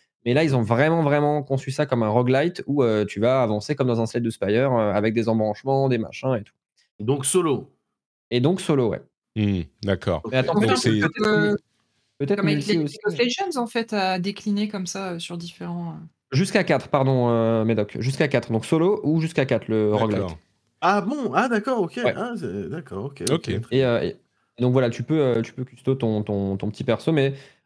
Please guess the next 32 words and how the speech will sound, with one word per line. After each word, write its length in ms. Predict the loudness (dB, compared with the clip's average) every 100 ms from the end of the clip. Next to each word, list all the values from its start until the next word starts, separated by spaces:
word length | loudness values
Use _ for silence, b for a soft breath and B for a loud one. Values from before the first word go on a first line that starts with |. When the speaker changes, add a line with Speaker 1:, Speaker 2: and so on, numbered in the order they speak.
| -2
Speaker 1:
en 80 |
fait, 260 | 0 0 0
euh, 360 | 0 2 2 0
tu 140 | 0
vas 100 | 2
récupérer, 480 | 2 0 2 2 4
euh, 180 | 2 2
d'ailleurs, 240 | 2 2
ils 80 | 2
l'ont 80 | 2
montré 220 | 2 2
dans 80 | 2
le 60 | 2
trailer, 240 | 2 4
mais 80 | 4
en 100 | 6
gros, 140 | 4
pendant 240 | 6 2 4
les 100 | 4
niveaux, 280 | 4 2
tu 120 | 0 2
vas 100 | 2
avoir 200 | 2 2
des 140 | 2
cartes 260 | 2 0 0
qui 80 | 0
vont 120 | 0
se 100 | 0
tirer 200 | 0 2
à 80 | 2
des 80 | 2
moments, 260 | 2 0